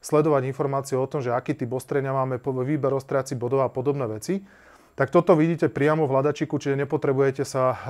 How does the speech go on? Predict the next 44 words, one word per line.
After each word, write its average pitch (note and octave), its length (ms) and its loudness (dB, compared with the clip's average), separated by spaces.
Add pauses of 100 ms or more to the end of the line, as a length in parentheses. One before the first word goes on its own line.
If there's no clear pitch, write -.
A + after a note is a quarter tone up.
(140)
nepotrebujete C#3 640 -2
sa - 80 -4
pozerať B2+ 400 -2
na B2+ 80 -2
ten C#3 120 -6
stavový A#2+ 440 -2
displej A#2+ 320 -4
hore. G#2+ 180 -6 (340)
Samozrejme, E3 440 6
u C#3+ 80 2
Zetky D3 320 4
je C#3+ 40 6
ten C#3+ 160 -2 (160)
stavový C#3 280 0
displej C3 280 -2
úplne B2+ 280 -2
iný. C#3+ 280 -4 (440)
Nie C#3 320 -2
je C#3 80 0
to C3 40 2
úplne C3 280 0
jednak C3+ 160 -2
jedné C3 160 -2
to, C3 160 -4
čo C#3+ 120 -4
je C3 40 -4
na C3 80 -4
zrkadlovke, C#3+ 720 0
ale B2+ 160 0
máte C3+ 320 -2
tieto C#3 260 0
informácie C3 480 -4
už - 80 -8
priamo C3 300 -2
v A#2 100 -4
hľadačiku, B2+ 380 -4
čo C3 160 -4
ma C3 160 0
na - 20 2
tom C3 160 -4
veľmi, C3 240 0
veľmi C#3 240 -2
baví. A2+ 320 0
Eh, - 1000 0